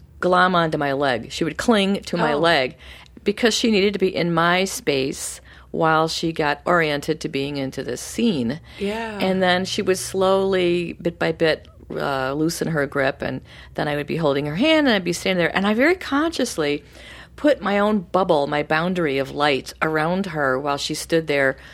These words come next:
Speaker 1: watching the kids running and screaming and jumping and falling and
Speaker 2: Yeah.
Speaker 1: fighting and crying and everything.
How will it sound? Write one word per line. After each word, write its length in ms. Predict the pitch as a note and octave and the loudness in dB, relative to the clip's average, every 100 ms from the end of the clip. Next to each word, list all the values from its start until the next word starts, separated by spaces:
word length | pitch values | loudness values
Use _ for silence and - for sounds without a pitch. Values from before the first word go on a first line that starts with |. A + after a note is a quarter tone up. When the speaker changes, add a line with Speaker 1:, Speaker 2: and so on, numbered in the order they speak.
| - - | -20 -8
Speaker 1:
watching 360 | D#3+ D#3+ - D#3+ | -4 -4 -4 -6
the 60 | |
kids 420 | D3 - D3+ D3+ C#3+ | -4 -2 -2 -2 -4
running 340 | C#3+ C#3 C#3 | -2 -2 -2
and 260 | C3+ C3+ C3 | -4 -4 -6
screaming 420 | - C3+ C3+ B2+ | -6 -4 -2 -2
and 100 | C3 | -4
jumping 340 | B2+ C3 C3 | -4 -4 -4
and 100 | C3 | -6
falling 400 | - B2+ C3 B2+ B2+ | -6 -4 -4 -4 -4
and 480 | B2 A#2+ B2 C3 | -4 -6 -6 -8
Speaker 2:
Yeah. 60 | A#3+ | -4
Speaker 1:
fighting 260 | C3 C3+ C3 | -2 -2 -4
and 80 | B2+ | -4
crying 380 | B2 B2+ C3 B2+ | -4 -2 -4 -4
and 60 | B2 | -4
everything. 360 | C3+ C3+ C3 | -4 -4 -6